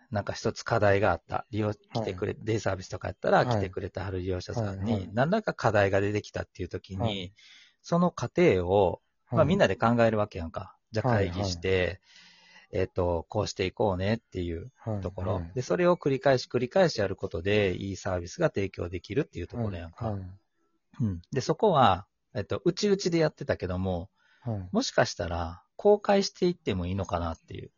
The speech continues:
Speaker 2: はい、はい。
Speaker 1: うん。で、そこが、実は一番大事なところで、
Speaker 2: はい。
Speaker 1: えっと、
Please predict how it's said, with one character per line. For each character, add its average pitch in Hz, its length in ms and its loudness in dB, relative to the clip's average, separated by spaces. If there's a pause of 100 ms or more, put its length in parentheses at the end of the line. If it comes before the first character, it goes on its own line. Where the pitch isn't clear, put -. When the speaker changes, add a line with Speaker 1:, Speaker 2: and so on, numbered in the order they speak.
(360)
Speaker 2:
は 110 220 -6
い、 92 80 -4
は 90 260 -4
い。 87 160 -10
Speaker 1:
う 113 60 2
ん。 95 240 -4 (180)
で、 131 100 2
そ 160 180 0
こ 285 120 2
が、 92 360 4 (100)
実 104 280 -6
は 117 180 2
一 131 240 -6
番 139 200 2
大 127 200 6
事 117 80 0
な 90 120 -2
と 92 120 -6
こ 90 120 -8
ろ 85 120 -6
で、 92 380 -2 (260)
Speaker 2:
は 110 160 -4
い。 - 680 -12
Speaker 1:
え 90 300 -4
っ - 40 -20
と、 92 180 -6